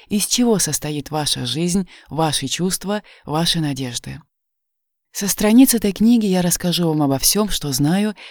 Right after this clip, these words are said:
и что, как я считаю, полезно знать всем. А что и в какой момент применять и применять ли, решаете только вы.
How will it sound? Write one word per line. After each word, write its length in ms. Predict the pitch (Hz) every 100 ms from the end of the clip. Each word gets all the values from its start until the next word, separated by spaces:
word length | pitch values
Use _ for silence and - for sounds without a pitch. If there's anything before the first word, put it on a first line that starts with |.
| -
и 120 | -
что, 280 | 165 - 247
как 180 | 180 170
я 100 | 135
считаю, 520 | - 139 139 131 131 - - -
полезно 500 | 143 185 208 208 185
знать 240 | 147 143
всем. 420 | - - 120 131 _ _ _ _ 170
А 120 | 180
что 180 | - 254
и 120 | 247
в 60 |
какой 300 | - 185 202
момент 400 | 190 185 180 170
применять 560 | - 147 139 151 190 -
и 160 | 147 135
применять 560 | 131 127 131 190 196
ли, 240 | 175 180 170 _ _
решаете 640 | 165 170 - 185 208 214
только 340 | 196 135 123 135
вы. 280 | 120 120